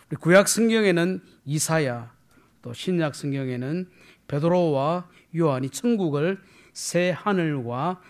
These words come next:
새 땅으로 그렇게 표현을 하고 있습니다. 오늘 요한계시록 이십일 장 일 절, 이 절 본문 말씀에 보면은 "내, 내가 새 하늘과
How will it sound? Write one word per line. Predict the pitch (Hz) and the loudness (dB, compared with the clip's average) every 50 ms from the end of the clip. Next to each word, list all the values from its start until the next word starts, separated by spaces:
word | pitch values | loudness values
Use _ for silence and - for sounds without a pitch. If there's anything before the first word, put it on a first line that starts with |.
| - _ _ | -20 _ _
새 | - - - 180 175 151 - _ - | -16 -4 0 0 0 0 0 _ -4
땅으로 | - 165 175 190 190 185 170 143 | -2 0 2 2 2 2 0 -2
그렇게 | 131 123 120 107 - - 117 113 123 147 170 175 - _ _ - - - - - _ _ | -2 -6 -8 -10 -12 -14 -12 -10 -8 -6 -6 -6 -8 _ _ -20 -20 -20 -20 -20 _ _
표현을 | - - 156 143 139 139 135 131 120 117 123 131 151 160 165 165 _ _ _ _ _ _ _ - | -12 -6 -4 -4 -2 -2 -4 -4 -6 -6 -6 -6 -6 -8 -8 -10 _ _ _ _ _ _ _ -6
하고 | - 160 151 139 | -4 -2 -2 -2
있습니다. | 127 - - 131 123 117 120 113 113 - _ _ _ _ _ _ _ _ _ _ _ - | -4 -6 -8 -12 -12 -12 -14 -16 -16 -20 _ _ _ _ _ _ _ _ _ _ _ -8
오늘 | 156 151 147 143 135 147 | -6 -4 -4 -2 -2 0
요한계시록 | 156 156 151 139 147 151 139 - 147 151 139 143 | 0 0 0 0 0 -2 -4 -2 -4 -6 -6 -6
이십일 | 143 - - 147 147 139 139 - | -6 -8 -8 -8 -8 -8 -10 -10
장 | - 135 139 165 185 180 180 - _ _ - - - _ _ _ - | -8 -6 -4 -4 -4 -6 -8 -12 _ _ -20 -20 -20 _ _ _ -8
일 | - 170 175 165 - _ _ | -4 -4 -4 -4 -6 _ _
절, | _ - 220 208 170 | _ 0 0 2 2
이 | 160 151 139 | 2 0 -2
절 | 131 143 135 123 | -2 -4 -6 -6
본문 | - - 165 170 165 | -4 -2 0 0 0
말씀에 | 156 147 131 - 147 139 | 0 -2 -4 -6 -8 -8
보면은 | 131 127 120 123 127 147 147 135 123 123 - _ _ _ _ _ - _ _ | -6 -6 -6 -6 -6 -4 -6 -6 -6 -8 -12 _ _ _ _ _ -20 _ _
"내, | - 143 156 185 208 214 208 208 - - | -4 2 4 4 4 4 2 0 -4 -4
내가 | - 160 175 190 190 180 190 180 190 220 226 220 - - _ - - _ _ | 0 2 4 4 6 6 6 6 8 6 4 0 -4 -18 _ -20 -20 _ _
새 | - - - - 226 226 226 226 | -8 -6 -2 2 4 6 6 6
하늘과 | 196 - 240 220 208 190 175 160 139 143 131 135 165 190 202 196 | 4 2 2 2 4 4 2 2 2 0 0 2 2 2 0 0